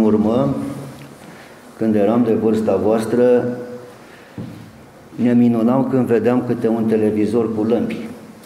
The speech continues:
Și iată că, în decurs de câteva decenii, puțin tele, am ajuns la chipuri,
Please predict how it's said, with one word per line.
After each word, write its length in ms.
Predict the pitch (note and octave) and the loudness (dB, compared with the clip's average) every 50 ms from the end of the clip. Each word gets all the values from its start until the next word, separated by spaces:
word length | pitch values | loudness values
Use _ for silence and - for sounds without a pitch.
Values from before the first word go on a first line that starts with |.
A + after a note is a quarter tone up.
| - - - F#2 F2 E2+ F2+ E2 D#2 - - - - - - - - - - - - - - - - - | -20 -20 -14 -14 -12 -10 -10 -12 -12 -16 -18 -20 -18 -18 -18 -16 -16 -18 -18 -18 -20 -20 -20 -20 -20 -16
Și 600 | - - - - A#2+ A#2+ A#2+ A#2+ A2+ A2 G#2 G#2 A2 | -12 -10 -6 -2 0 2 2 2 2 2 0 0 2
iată 420 | A#2+ B2 C#3 C3+ - D3 C#3 B2 - - | 2 2 2 0 0 0 0 0 0 2
că, 380 | A#2+ A#2+ A#2+ A#2 A2 G#2+ G2 F#2+ - - - - G2+ | 2 4 4 4 2 2 0 -2 -4 -8 -6 -4 -2
în 100 | G#2 G2+ | -2 0
decurs 460 | G2 G#2 F#2+ G#2 G2+ B2 C3 B2 A2+ | 0 0 0 0 0 0 0 0 0
de 440 | G#2 G#2+ A2 G#2+ G#2 G2 F2+ E2 - - - - - - | 0 2 2 2 4 2 2 0 -2 -4 -8 -10 -8 -4
câteva 440 | - A2 A2 A2 G2+ F2+ G2+ A2 G#2+ | -4 -2 0 0 0 0 2 0 0
decenii, 600 | G#2+ G#2+ G2 E2 - F#2+ G2 F2 D#2 D#2 D#2+ F2+ A#2 E2 - - - - - | 0 0 -2 -2 -4 -4 -4 -4 -2 -2 -2 -4 -4 -6 -8 -12 -14 -12 -8
puțin 340 | - B2+ - - G#2 F2+ C#2+ | -6 -6 -4 -4 -4 -4 -2
tele, 420 | D#2 F2+ D#2+ D2 D#2+ E2+ G2 C#3 - - - - - - - - - - - - - - - - - - - | -2 -2 0 0 0 0 0 -2 -2 -6 -12 -14 -16 -18 -20 -20 -20 -20 -20 -20 -20 -20 -20 -20 -20 -10 -6
am 200 | G2+ G#2+ A2 A2 | -2 0 2 2
ajuns 400 | A2 A2 A2 A#2+ B2+ C3 A#2 B2+ | 2 2 2 2 0 0 0 0
la 680 | B2+ A2+ A2+ A2+ A#2 A#2 A2+ G#2+ G#2 G2+ F#2+ F#2+ F#2+ - - - - - - - - - - - | 0 2 2 4 4 2 2 2 2 0 0 -2 -6 -8 -12 -14 -16 -20 -20 -20 -20 -20 -20 -16
chipuri, 520 | - - C3+ C3 C3+ C3 A#2+ A2+ G#2+ A2 | -6 -4 -2 -2 -2 0 -2 -2 -2 -2